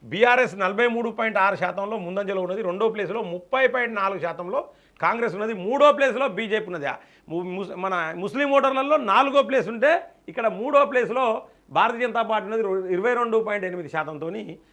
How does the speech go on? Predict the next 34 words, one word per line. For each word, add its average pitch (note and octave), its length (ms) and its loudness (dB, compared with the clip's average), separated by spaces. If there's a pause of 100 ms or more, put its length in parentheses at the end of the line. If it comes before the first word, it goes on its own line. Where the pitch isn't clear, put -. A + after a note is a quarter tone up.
(240)
ఆ, C3+ 140 -2
మూడో G#3 280 2
ప్లేస్లో E3 340 -4
ఉన్నది. C3+ 280 -6
So G#3 120 0
దీంట్లో F#3+ 360 -4
కొంత E3 240 -6
హిందూ F3 340 -4
ఓటర్లు G3+ 460 -4
ఎక్కువ D#3+ 420 0 (180)
భారతీయ E3 360 0
జనతా D#3+ 220 -2
పార్టీ D3+ 240 -4
వైపు C#3+ 400 -6 (220)
మొగ్గు D3+ 300 -8
చూపుతున్నారని C#3+ 520 -8
చెప్పేసి B2+ 260 -14
మనకు C#3 220 -12
క్లియర్గా B2 520 -6 (300)
కనబడతా E3+ 340 0
ఉన్నది C3 180 -10 (140)
మిత్రులారా. A2+ 360 -10 (100)
ఇది G#3+ 380 2 (280)
రెండో G#3 340 4
ద-, A3+ 200 0
రెండోది F#3 440 2 (240)
సెకండ్ F#3+ 260 -4
స్పెల్లో G3+ 400 -4 (220)
మనం F#3 140 -4
హిందూ A#3 260 -4
ఓటర్లను G#3+ 800 -2 (120)
సర్వే E3 220 0
చేసినప్పుడు. B2+ 500 -10 (400)
So, G#3+ 260 4